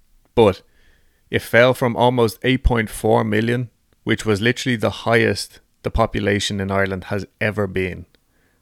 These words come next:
right? And it said that it was, um, likely closer to nine million people, but it was eight point four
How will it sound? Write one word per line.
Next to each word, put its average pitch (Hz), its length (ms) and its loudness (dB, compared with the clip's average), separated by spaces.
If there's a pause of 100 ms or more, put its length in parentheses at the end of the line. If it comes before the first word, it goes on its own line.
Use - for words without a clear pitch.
(120)
right? 98 300 0 (580)
And 104 160 0
it 95 100 -2
said 117 360 6
that 107 160 2
it 87 80 -2
was, 95 260 -4
um, 92 520 2 (580)
likely 110 400 2
closer 107 400 2
to 104 140 -4
nine 95 400 0
million 90 280 -4
people, 87 460 -10 (360)
but 113 80 -2
it - 20 -2
was 95 160 -4
eight 107 180 2
point 95 220 -2
four 92 460 2